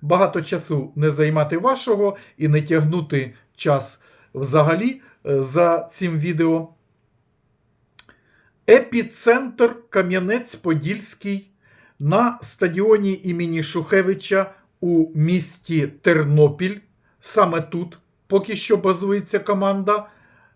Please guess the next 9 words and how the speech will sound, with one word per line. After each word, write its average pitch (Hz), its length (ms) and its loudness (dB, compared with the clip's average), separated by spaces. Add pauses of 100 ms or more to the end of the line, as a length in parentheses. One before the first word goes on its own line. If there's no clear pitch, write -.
новоспечений 180 1120 2
учасник 170 760 -4 (200)
Прем'єр-ліги. 156 1120 0 (1040)
Ем, 113 1000 -6 (1200)
я 131 380 2
вважаю, 269 680 -2
що 226 580 0 (1120)
епіцентр, 226 1120 0 (3000)
е, 113 300 -2